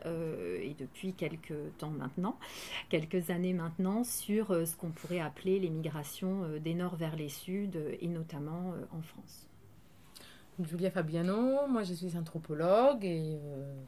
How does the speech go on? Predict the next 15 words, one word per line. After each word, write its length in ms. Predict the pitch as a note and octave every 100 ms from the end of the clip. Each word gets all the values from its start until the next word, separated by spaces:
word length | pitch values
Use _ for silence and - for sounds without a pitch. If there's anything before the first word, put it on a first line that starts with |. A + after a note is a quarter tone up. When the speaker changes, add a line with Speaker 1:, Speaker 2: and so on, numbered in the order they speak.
| -
Speaker 2:
pareillement 440 | D3 C#3 D3 D#3
que 180 | D#3+ -
mes 220 | D3 D3+
collègues, 560 | D#3 D#3 E3+ G#3 G#3+ F#3+
je 140 | -
fais 120 | E3+
partie 360 | E3+ E3+ - G3
de 60 | F3+
l'équipe 280 | F3 E3
de 100 | D#3
recherche 540 | F3 F3 E3 F#3 F#3+ -
sur 280 | - F#3 F3
les 360 | E3 E3 D#3+
mobilités 840 | D#3+ D#3+ E3 F3+ E3+ - F#3 F#3
de, 320 | E3+ D#3+ D3+